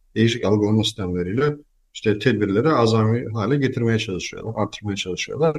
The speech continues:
Ve bu çalışan bir şey. Ama çok yoğun bir trafik varsa bu tür araçlar kendi aralarında birbirlerini ortalıkta, e,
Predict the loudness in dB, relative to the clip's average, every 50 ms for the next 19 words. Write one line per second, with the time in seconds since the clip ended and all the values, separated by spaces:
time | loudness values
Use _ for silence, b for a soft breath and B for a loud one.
0 | -6 -12 _ _ _ _ _ _ _ 2 4 6 6 6 6 4 0 2 4 6
1 | 6 6 4 0 0 0 0 -2 0 0 0 0 0 -2 -6 -4 0 0 0 2
2 | 2 2 4 6 6 8 8 8 8 6 4 2 0 0 0 -2 -2 0 0 2
3 | 2 0 0 -2 -4 -8 -8 -4 -2 -2 0 -2 -2 -2 -4 -6 -4 -4 0 0
4 | 2 2 4 4 4 6 6 6 6 6 4 2 0 -2 -2 0 0 0 2 2
5 | 0 0 -2 -2 -8 _ _ _ _ _ _ 4 4 6 6 4 2 0 -2 -2
6 | -2 0 4 4 4 4 0 -6 _ _ _ -2